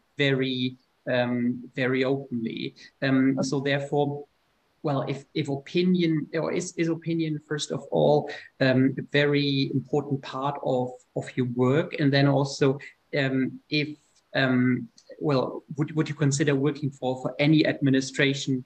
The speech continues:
Speaker 1: no matter what the, uh, yeah, what, what your
Speaker 2: Okay, right.
Speaker 1: personal
Speaker 2: Okay.
Speaker 1: considerations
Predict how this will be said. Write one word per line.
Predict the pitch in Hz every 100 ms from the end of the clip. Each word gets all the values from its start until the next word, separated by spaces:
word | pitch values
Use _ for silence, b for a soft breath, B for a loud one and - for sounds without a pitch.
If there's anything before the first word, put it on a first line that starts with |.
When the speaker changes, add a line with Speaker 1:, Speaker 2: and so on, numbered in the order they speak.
| b b
Speaker 1:
no | 139 131
matter | 139 135 131
what | 123 131
the, | - 131 120 123 120
uh, | 135 123 123 123 - _ _ _
yeah, | 139 127
what, | 131
what | 131 135
your | 127
Speaker 2:
Okay, |
right. | -
Speaker 1:
personal | 151 151 143 131 123
Speaker 2:
Okay. | 120 b b _ _ _ -
Speaker 1:
considerations | 143 135 147 135 135 135 135 135 127